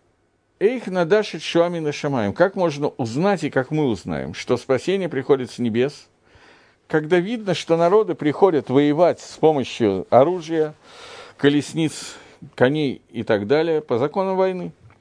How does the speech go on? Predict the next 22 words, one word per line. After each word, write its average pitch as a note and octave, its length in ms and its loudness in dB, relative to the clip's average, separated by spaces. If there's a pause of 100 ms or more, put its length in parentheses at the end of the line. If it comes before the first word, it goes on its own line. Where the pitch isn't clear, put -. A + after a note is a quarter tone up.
(280)
Мы F#3 280 0
же, B2+ 280 -2 (580)
здесь C#3+ 340 0
упомянуто C3 580 -2
только D3+ 500 2
"Бешем C#3 420 0
Рашем D#3 340 -2
Элокейну", F2 540 -4
только E3 320 0
именем C3 360 -2
Всевышнего. - 600 -8 (640)
"Вело G#3 320 2
ништамеш A3 460 -2
бешум F#3+ 360 -4
давар", F3 340 2
и A#2+ 60 -4
не C#3+ 100 -4
будет F#3+ 320 0
использованы E3 600 -2
никакие D3+ 480 0
вещи D#3 500 -2 (400)
технологические, C#3 1300 -2